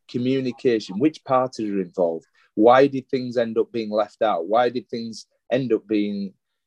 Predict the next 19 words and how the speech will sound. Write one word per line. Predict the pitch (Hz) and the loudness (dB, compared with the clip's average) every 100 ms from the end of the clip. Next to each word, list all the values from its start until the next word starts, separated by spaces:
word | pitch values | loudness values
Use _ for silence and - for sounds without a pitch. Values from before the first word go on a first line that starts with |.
| _ | _
um, | 110 101 98 - | 0 0 0 2
on | 131 135 | 2 4
the | 117 | 2
website? | 98 87 - 76 76 | 2 -2 -6 -8 -8
What, | - 110 110 | 0 2 2
what | 135 139 143 | 6 8 8
are | 131 | 6
the | 127 | 6
regulations? | 127 120 117 110 101 - 98 117 | 4 4 2 2 0 -4 -6 0
What | 135 | 0
structures | - - 139 - 107 | 0 -4 -4 -2 -4
are | 104 | -2
working? | 95 92 85 95 87 | 0 -2 -2 -6 -2
How | 139 139 | 4 4
many | 139 131 | 4 2
meetings | 123 131 123 - 104 | 2 0 0 -4 -8
does | - 92 | -8 -12
this | 92 | -10
involve? | 92 85 80 | -10 -6 -6